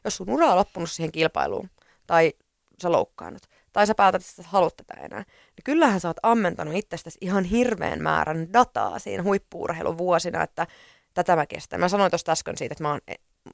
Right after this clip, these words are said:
niinku emotionaalisesti erännyt liikaa tilanteita ja näin poispäin, niin kyllähän se antaa dataa mulle siihen mun lääkäriuraa tulevaisuudessa.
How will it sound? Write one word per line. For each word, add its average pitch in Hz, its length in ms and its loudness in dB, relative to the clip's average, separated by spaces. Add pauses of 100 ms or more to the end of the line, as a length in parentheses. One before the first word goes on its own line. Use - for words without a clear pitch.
niinku - 300 -8
emotionaalisesti 147 840 -2
erännyt 113 340 -2
liikaa 139 280 -10
tilanteita 147 560 -8
ja 147 60 -4
näin 147 200 -4
poispäin, 165 420 -6
niin 170 100 -8 (220)
kyllähän 247 340 2
se 175 60 0
antaa 156 320 0
dataa 180 340 2
mulle 147 180 -2
siihen 165 220 -8
mun 185 120 0
lääkäriuraa - 640 0
tulevaisuudessa. - 800 -14